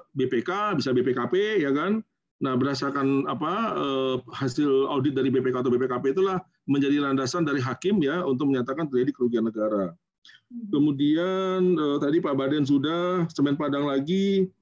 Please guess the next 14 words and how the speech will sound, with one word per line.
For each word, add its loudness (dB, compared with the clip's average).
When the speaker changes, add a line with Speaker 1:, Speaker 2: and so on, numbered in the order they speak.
Speaker 1:
Eh, 0
nah, -4
kalau -2
se-, -2
eh, -4
yang 0
Semen 0
Padang 0
saya 0
nggak -6
tahu 0
nama -2
aslinya 0
ya. 0